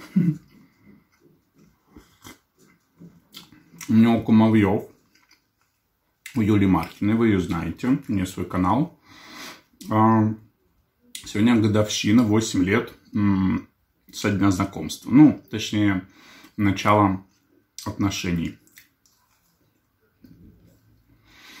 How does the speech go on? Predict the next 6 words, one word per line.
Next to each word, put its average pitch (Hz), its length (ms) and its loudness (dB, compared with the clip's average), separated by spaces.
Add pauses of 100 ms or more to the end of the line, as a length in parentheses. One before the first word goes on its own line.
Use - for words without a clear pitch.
(1120)
Единственное, 127 560 6
плохо, 123 300 -4
что 117 120 -4
она 110 100 2
немножко 110 340 0
подостыла. 113 840 0